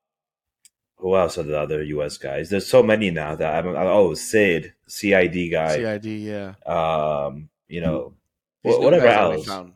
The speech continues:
Speaker 2: These new guys that we
Speaker 1: Yeah,
Speaker 2: found.
Speaker 1: all these new guys that are coming up and, like,
Speaker 2: Kai
Speaker 1: are taking
Speaker 2: Williams.
Speaker 1: advantage. Yeah, Kai Williams, all these dudes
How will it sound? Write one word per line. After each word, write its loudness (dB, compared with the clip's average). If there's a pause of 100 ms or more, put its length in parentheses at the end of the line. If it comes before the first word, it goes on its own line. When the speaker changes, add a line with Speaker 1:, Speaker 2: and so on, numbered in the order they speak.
(140)
Speaker 2:
These -20
new -14
guys -14
that -8
we 2
Speaker 1:
Yeah, 6
Speaker 2:
found. 6
Speaker 1:
all 8
these 0
new 0
guys 4
that 4
are 2
coming -4
up 0
and, 2
like, -2
Speaker 2:
Kai -2
Speaker 1:
are 0
taking 0
Speaker 2:
Williams. 0
Speaker 1:
advantage. 0
Yeah, 4
Kai 0
Williams, 2
all 2
these -2
dudes -4